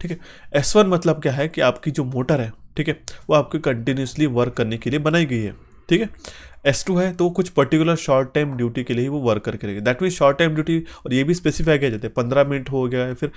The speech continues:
अ, थर्टी मिनट से वन आवर के बीच के लिए रन हो रहा है एक पर्टिकुलर शॉट। एस थ्री क्या है कि इंटरमिटेंट, पर्टिकुलर इंटरवल के लिए हम लोग उसको वर्क कर सकते हैं। ये ड्यूटी टाइप्स है,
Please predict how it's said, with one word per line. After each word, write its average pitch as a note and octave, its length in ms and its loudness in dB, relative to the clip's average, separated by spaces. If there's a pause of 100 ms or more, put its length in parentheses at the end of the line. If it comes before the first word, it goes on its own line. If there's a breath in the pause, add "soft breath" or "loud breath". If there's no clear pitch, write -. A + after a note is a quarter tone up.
(240 loud breath)
अ, B2 80 2
थर्टी C3 260 -2
मिनट C3 220 -4
से C3+ 300 0
वन B2 280 -2
आवर B2+ 200 2
के B2+ 120 -2
बीच A#2+ 180 0
के - 140 -6
लिए B2 180 -2 (280 loud breath)
रन B2+ 160 2
हो A#2+ 100 2
रहा A#2+ 100 2
है C#3 60 -2
एक D#3+ 140 -8
पर्टिकुलर B2 340 2
शॉट। - 300 -8 (340 loud breath)
एस C3 160 -2
थ्री F3 140 4
क्या F3 120 2
है F3+ 80 0
कि F3+ 180 -8
इंटरमिटेंट, D3 600 0 (120)
पर्टिकुलर E3 480 0 (300 loud breath)
इंटरवल D3 440 4
के C#3 160 0
लिए C#3+ 120 2
हम C3 180 -4
लोग B2+ 120 0
उसको A#2+ 200 -6
वर्क A#2+ 260 -2
कर A2 120 -6
सकते G#2+ 280 -14
हैं। G#2+ 120 -16
ये C#3 200 0
ड्यूटी A#2+ 300 -2
टाइप्स B2 320 -2
है, F#3 100 -4